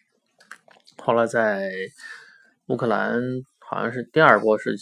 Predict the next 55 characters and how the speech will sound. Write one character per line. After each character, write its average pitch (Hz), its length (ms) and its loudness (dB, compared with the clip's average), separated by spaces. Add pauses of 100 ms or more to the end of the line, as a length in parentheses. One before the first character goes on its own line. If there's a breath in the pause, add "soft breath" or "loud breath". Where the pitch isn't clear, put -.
以 - 180 -14
乌 113 120 -8
克 120 140 -6
兰 107 160 0
的 123 160 -4
一 113 80 -4
个 120 80 -12
什 - 80 -2
么 113 80 -8
电 127 160 -2
力 107 40 -6
公 131 140 -4
司 139 440 0
中 107 180 -8
招 104 220 0
之 101 160 -8
后， 101 100 -4
又 113 140 0
开 107 180 -2
始 98 140 -6
在 104 100 -14
欧 110 220 -8
洲， 107 240 -2
然 101 100 -8
后 98 120 -10
甚 104 140 -12
至 101 140 -14
世 - 160 -16
界 50 160 -12 (560 loud breath)
再 107 140 0
搞。 - 200 -10 (880 loud breath)
这 151 200 4
个， 107 500 6
这 143 100 -4
个 127 60 -2
事 147 140 0
情 135 120 0
为 139 80 4
什 127 80 0
么 135 60 -4
想 104 220 -4
聊 92 240 -4
呢？ 113 180 0 (340)
通 - 160 -4
过 147 80 4
这 139 120 2
个 135 80 4
事 135 160 -4
情 120 120 -4
里 98 80 -4
面， 95 60 -8 (100)
我 104 160 2
想 101 280 -2
聊 110 160 4
两 117 180 2